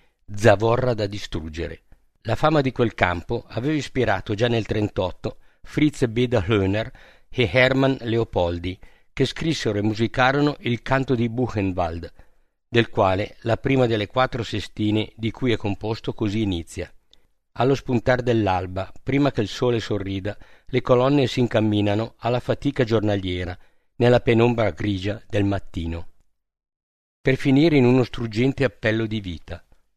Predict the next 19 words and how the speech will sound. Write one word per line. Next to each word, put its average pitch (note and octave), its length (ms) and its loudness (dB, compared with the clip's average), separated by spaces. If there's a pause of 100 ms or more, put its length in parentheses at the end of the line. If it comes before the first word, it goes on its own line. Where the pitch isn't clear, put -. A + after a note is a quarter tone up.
(120)
O A#2 60 0
Buchenwald, G2 840 0 (240)
non B2+ 120 2
ti C#3 120 -2
posso C#3+ 260 -2
scordare, F#2 680 -2 (420)
perché B2 360 2
tu C3+ 120 -6
sei A#2 200 0
il G#2+ 80 2
mio A2 160 4
destino. F#2 600 -6 (440)
Chi C#3 140 0
ti D3 100 2
ha C3+ 60 6
perduto B2 520 -2
soltanto G#2+ 680 -4
può G2+ 160 -6
capire F#2 540 -6